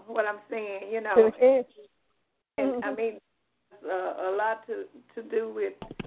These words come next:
Speaker 1: you know, where that family, you know, came from, you know, if they're, you know, richer than the other families, uh, you know, however, because of the material that,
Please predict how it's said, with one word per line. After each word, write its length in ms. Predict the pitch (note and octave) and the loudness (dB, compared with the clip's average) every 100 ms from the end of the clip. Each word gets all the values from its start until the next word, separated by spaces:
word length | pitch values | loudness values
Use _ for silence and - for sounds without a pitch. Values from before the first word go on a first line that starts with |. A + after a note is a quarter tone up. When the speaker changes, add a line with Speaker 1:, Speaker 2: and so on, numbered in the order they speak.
| - - - | -2 -2 -4
Speaker 1:
you 60 | A#3 | -2
know, 240 | A#3 G3+ G3 _ _ _ _ _ _ _ | 0 0 -2 _ _ _ _ _ _ _
where 200 | - A#3 A3+ | 0 0 2
that 280 | A3+ A3 | 0 -2
family, 440 | C4+ A#3+ A3+ G3+ F#3+ A3 | -4 -4 -4 -4 -4 -2
you 100 | A#3 | 0
know, 220 | G#3 F3 - - - | 0 0 -6 -10 -2
came 360 | B3 A3+ A3+ A3 | 0 0 -2 -2
from, 240 | A3+ G#3 | -4 -4
you 140 | A3 A3 | -4 -2
know, 160 | G3+ | 0
if 200 | - G3+ - | 0 -4 -2
they're, 340 | G3+ G3 E3 | 0 0 -2
you 180 | - A3 | -6 -4
know, 180 | G#3+ F#3 F#3+ | 0 0 0
richer 320 | A#3+ A#3 A3 | -2 -2 -4
than 280 | G#3 G#3+ G#3 | -4 -6 -4
the 140 | G#3 | 0
other 280 | G3+ A3 G#3+ - | 2 2 -2 -6
families, 680 | G#3+ G#3+ G#3 G#3 G#3 G3+ | -4 -2 -4 -4 -6 -4
uh, 280 | F3+ F#3+ E3+ F3+ | -2 0 -2 -4
you 100 | A#3+ | -4
know, 160 | A3+ G#3 | -2 0
however, 460 | A#3 G#3+ G#3 G3+ G3 | 0 0 0 -2 -4
because 400 | F#3+ A#3+ A3 G3 | -10 -4 -4 -2
of 160 | G3 F3+ - - _ _ | -4 -6 -8 -20 _ _
the 60 | G#3 | -6
material 680 | G#3 G3+ - C4+ B3+ A3+ G3+ | -4 -4 -4 0 0 0 -2
that, 240 | G#3 G3 | -2 -2